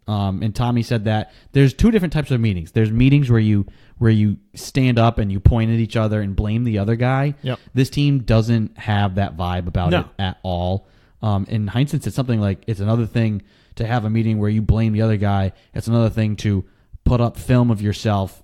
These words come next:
Speaker 1: and explain where you went wrong and, and, and watch your mistakes." So I don't know whether that was players only. Did Brad initiate this? Um, you know,
Speaker 2: No.
Speaker 1: did, did, <laughs> no.
Speaker 2: No shot.
Speaker 1: Immediately no
Speaker 2: Are you
Speaker 1: credit.
Speaker 2: kidding me?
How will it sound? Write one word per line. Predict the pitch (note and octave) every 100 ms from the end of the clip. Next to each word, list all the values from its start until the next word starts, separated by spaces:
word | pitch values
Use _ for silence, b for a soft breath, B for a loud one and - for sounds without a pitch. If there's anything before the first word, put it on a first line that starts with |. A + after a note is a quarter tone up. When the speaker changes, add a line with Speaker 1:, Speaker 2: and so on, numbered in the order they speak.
| -
Speaker 1:
and | G2+
explain | G2 - A2 G#2+ G#2 G2 F#2+ b _
where | A#2
you | A#2 A2
went | G#2 G#2
wrong | G#2 G#2 F#2+ F#2
and, | F#2 F#2
and, | F#2+ F#2 -
and | G#2 F2+
watch | A2 G#2 F#2 - -
your | A#2+ A2+
mistakes." | G#2 - A#2+ G#2 -
So | G#2 F#2+ b b b b _ _ _ -
I | D3
don't | D#3
know | C#3+
whether | C3+ A#2+
that | A#2
was | G#2
players | - A#2 G#2 F2+
only. | A2 B2 C#3
Did | A#2 E2+
Brad | - F#2+ G#2
initiate | A2 A#2 A2+ A#2 A#2 A#2 G#2
this? | A2+ A2 - - b b b -
Um, | A2 G2 F#2+ F#2
you | - G#2+
know, |
Speaker 2:
No. | E2 - -
Speaker 1:
did, | B2+ A2 G2
did, | - A2 G3 - -
<laughs> | A#4+ A#4+
no. | F#3+ A2+ G2+
Speaker 2:
No | D#3+ C3+ B2
shot. | -
Speaker 1:
Immediately | F#3+ F#3 G3+ F3+ D3 C#3+
no | B2 B2+ B2+
Speaker 2:
Are | B2+ -
you | A#2+
Speaker 1:
credit. | G3
Speaker 2:
kidding | F#3 F3+ F#3+
me? | G3+ A3+